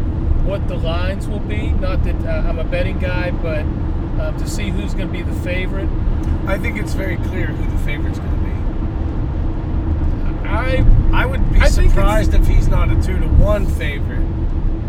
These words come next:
Speaker 1: Um, you might be right. I'm
Speaker 2: Bisping
Speaker 1: gonna,
Speaker 2: has no chance.
Speaker 1: I'm gonna,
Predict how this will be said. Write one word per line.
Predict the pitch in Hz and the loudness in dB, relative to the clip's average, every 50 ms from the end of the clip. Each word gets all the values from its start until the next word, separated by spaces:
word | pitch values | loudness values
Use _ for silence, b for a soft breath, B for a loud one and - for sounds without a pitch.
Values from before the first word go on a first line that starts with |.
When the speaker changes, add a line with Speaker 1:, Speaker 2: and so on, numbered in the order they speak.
| - - - - - - - - - - - - - - - | -2 -2 -2 -2 -2 -2 -2 -2 -2 -4 -4 -6 -6 -4 -4
Speaker 1:
Um, | 640 - - 659 - | -2 -2 -2 -2 -4
you | - - | -4 -4
might | - 523 - - | -4 -2 -2 -2
be | - - - | -2 -2 -4
right. | 190 190 185 180 185 190 - | -4 -2 -2 -2 -2 -2 -2
I'm | - 208 - | -2 -2 -2
Speaker 2:
Bisping | - - | -2 -4
Speaker 1:
gonna, | 240 240 226 | -4 -4 -2
Speaker 2:
has | 214 208 202 196 190 - - | 0 0 0 0 0 -2 -2
no | - 180 - - | -2 -2 -2 -2
chance. | - - - - - - - - - - - - - - - - - - - | -2 -4 -4 -4 -2 -2 -2 -4 -4 -2 -2 -2 -2 -2 -2 -2 -2 -4 -2
Speaker 1:
I'm | 196 202 - - | -4 -2 -2 -2
gonna, | - 226 - 202 190 | -2 -2 -2 -2 -4